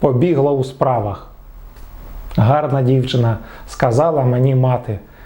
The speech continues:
«хоч би їй хороший чоловік дістався».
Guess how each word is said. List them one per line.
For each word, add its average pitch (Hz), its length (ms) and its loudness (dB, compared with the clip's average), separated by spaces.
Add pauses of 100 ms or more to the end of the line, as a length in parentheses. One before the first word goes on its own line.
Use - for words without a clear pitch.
(140)
«хоч 160 280 2
би 151 180 2
їй 156 440 0 (160)
хороший 139 720 0
чоловік 147 600 0
дістався». 110 680 -2